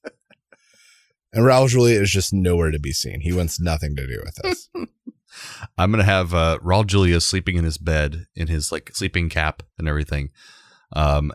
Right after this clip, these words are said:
Speaker 2: and <laughs> in walks in through the door. The door creaks open slowly, and Raul Julia looks up. "Who's there?" And he sees the silhouette of, like, almost like a child. But he turns the light on, and it's <laughs> Gary Busey on his knees, dressed up as, like, one of the Munchkin from Wizard of Oz.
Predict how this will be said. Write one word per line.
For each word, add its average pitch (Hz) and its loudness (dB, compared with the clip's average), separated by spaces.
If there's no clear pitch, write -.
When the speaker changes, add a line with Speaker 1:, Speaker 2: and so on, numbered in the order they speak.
Speaker 2:
and 82 2
<laughs> - -12
in 113 0
walks 123 2
in 110 -2
through 98 -2
the 87 0
door. 82 0
The 80 0
door 101 2
creaks - -4
open 87 -2
slowly, 73 0
and 76 -10
Raul 82 0
Julia 85 0
looks 85 -2
up. 85 -6
"Who's 170 0
there?" 73 -6
And 90 -8
he 85 -4
sees 151 0
the - -6
silhouette 110 2
of, 87 -8
like, 87 -2
almost 113 0
like 107 -4
a 98 -4
child. 95 -4
But 92 -4
he 92 -6
turns 170 -2
the 135 0
light 131 0
on, 85 0
and 95 2
it's - -2
<laughs> - -12
Gary 123 4
Busey 110 2
on 107 0
his 127 0
knees, 92 2
dressed 95 0
up 107 -4
as, 98 -4
like, 92 0
one 98 0
of 90 0
the 87 0
Munchkin 92 0
from 90 -4
Wizard 90 -2
of 82 -2
Oz. - -4